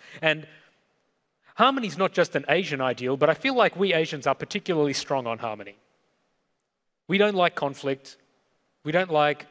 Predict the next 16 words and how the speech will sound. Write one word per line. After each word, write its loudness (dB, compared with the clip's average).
stirring 2
things -8
up 0
for -6
no 2
particular -4
reason, -2
disturbing 0
the -4
peace. -8
We 0
prefer 2
to -6
just -10
keep -4
things -6